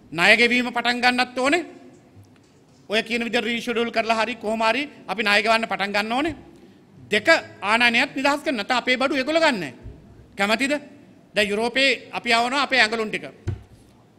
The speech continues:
අපේ තේ ටික යවනවා රට-, ලෝකේ රටවල් කීපයකට. අපේ වෙන, වෙන නිෂ්පාදනය යවනවා. හැබැයි ඒ රටවල්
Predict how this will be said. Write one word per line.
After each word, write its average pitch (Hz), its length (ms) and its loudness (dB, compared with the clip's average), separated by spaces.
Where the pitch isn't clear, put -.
අපේ 254 240 4
තේ 254 240 6
ටික 262 140 0
යවනවා 262 320 4
රට-, 240 220 0
ලෝකේ 226 220 -2
රටවල් 233 280 0
කීපයකට. 190 420 -6
අපේ 262 200 -2
වෙන, 226 160 2
වෙන 240 240 -4
නිෂ්පාදනය 269 540 0
යවනවා. 233 280 0
හැබැයි 254 360 4
ඒ 269 160 6
රටවල් 294 400 4